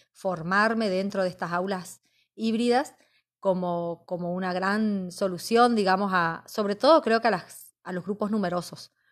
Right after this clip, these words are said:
para trabajar, eh, todos juntos y no simple, siempre tener que dividir y estar con un grupo sí, con un grupo no.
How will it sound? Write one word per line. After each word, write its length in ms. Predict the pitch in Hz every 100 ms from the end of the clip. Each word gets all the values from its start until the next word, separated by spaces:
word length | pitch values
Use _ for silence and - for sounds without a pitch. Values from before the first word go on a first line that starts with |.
| _ _ _ -
para 180 | 180 175
trabajar, 560 | 170 165 - 190 196 -
eh, 460 | 185 170 170 170 180
todos 480 | - 196 180 - -
juntos 480 | - - 208 208 226
y 80 | 214
no 180 | 180 180
simple, 380 | - 190 185 180
siempre 320 | - 185 190
tener 240 | 190 185
que 100 | 190
dividir 380 | 196 185 175 190
y 20 |
estar 260 | 190 185 180
con 120 | 185
un 80 | 180
grupo 240 | 180 180
sí, 160 | 175 202
con 160 | 196
un 80 | 185
grupo 260 | 175 180 175
no. 200 | 175